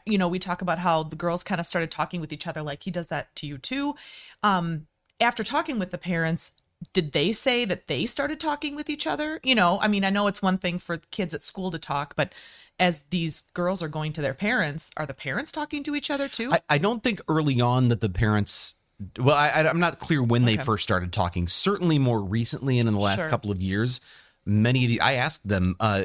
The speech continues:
Speaker 2: here's the four groups of parents together in this small community. East Troy is not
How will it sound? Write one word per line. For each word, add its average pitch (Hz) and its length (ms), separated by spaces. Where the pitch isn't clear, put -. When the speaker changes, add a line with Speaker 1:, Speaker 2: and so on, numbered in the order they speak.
Speaker 2:
here's 113 260
the 110 60
four 127 440
groups 113 340
of 87 80
parents 110 260
together 107 300
in 101 80
this 101 140
small 117 320
community. 98 500
East 151 180
Troy 110 220
is 92 160
not 98 260